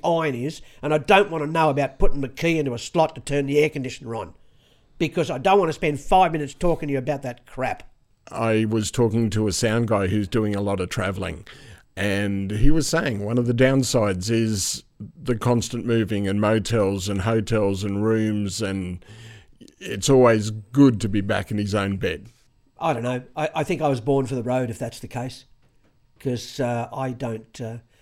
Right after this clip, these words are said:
Speaker 1: Born for the Road, it's a good name for an album. Uh, uh, Born for the Road. No, it's, it's, it's, uh, to me, uh, it doesn't worry me at all. I just, I love it. I love travelling. I love getting out there.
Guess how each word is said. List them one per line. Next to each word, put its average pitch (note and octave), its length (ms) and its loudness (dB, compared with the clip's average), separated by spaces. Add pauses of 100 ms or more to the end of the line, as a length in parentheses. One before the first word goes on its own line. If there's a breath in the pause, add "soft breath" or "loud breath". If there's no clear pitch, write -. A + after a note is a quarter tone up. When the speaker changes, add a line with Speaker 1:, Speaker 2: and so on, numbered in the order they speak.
(160)
Speaker 1:
Born F3+ 220 4
for C#3 80 6
the B2+ 80 4
Road, C#3+ 280 0
it's - 100 -20
a - 20 -20
good - 140 -4
name C#3 120 -2
for B2 80 -4
an B2 80 -4
album. C#3 260 -4 (440 loud breath)
Uh, D3 300 0 (100)
uh, C#3+ 140 -6
Born F3+ 280 -2
for D#3+ 80 -2
the C#3 60 0
Road. C#3 280 0
No, G#3 240 0
it's, F3 340 -6
it's, - 380 -10
it's, - 340 -8
uh, D3+ 320 -4
to F3+ 160 -4
me, F3+ 280 -2
uh, D3+ 100 0
it - 280 -8
doesn't C#3+ 280 -4
worry C#3+ 240 -4
me C3 140 -4
at A#2+ 60 -4
all. B2+ 280 -4
I A#2+ 100 -8
just, B2 280 -12
I C3 140 -4
love B2 220 -4
it. - 140 -16 (580)
I B2+ 60 -6
love C#3 240 2
travelling. C3 440 -4
I A#2 40 -8
love A#2+ 240 -2
getting C3 260 -6
out B2 180 -8
there. B2+ 240 -8